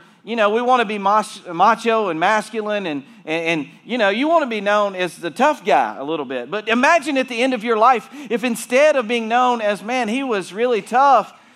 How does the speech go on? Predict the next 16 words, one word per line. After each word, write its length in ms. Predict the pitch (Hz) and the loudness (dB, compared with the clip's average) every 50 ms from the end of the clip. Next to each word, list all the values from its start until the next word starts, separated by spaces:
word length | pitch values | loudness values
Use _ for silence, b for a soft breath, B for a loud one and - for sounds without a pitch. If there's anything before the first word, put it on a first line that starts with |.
| B B 214 - | B B -6 -4
and 140 | 185 214 208 | -4 -2 -2
people 240 | 247 285 277 269 | -2 -2 -2 -2
will 140 | 247 247 233 | 0 0 0
say 240 | 208 - 233 226 208 | 0 0 0 0 0
this 300 | 180 202 247 277 254 - | 2 2 0 0 0 -2
a 40 | 208 | -2
lot, 480 | 175 170 165 165 165 165 165 b b b b b b b b b b b b _ | 2 4 4 4 4 2 0 b b b b b b b b b b b b _
they 100 | - 180 | -6 -4
will 140 | 202 214 208 | -4 -4 -4
say, 240 | 170 - 214 190 180 | -4 -2 -2 -2 0
"Man, 240 | 175 190 208 202 196 | 0 -2 -2 -2 -4
he 80 | 226 | -4
really 240 | 226 226 226 214 196 | -6 -4 -4 -4 -2
loved 220 | 202 202 202 190 | 0 0 0 0
his 140 | 196 202 175 | -4 -8 -10
family," 720 | - - 202 208 233 269 277 254 190 151 139 135 147 175 | -10 -6 -4 -2 -2 -2 -2 -2 -4 -4 -6 -8 -10 -12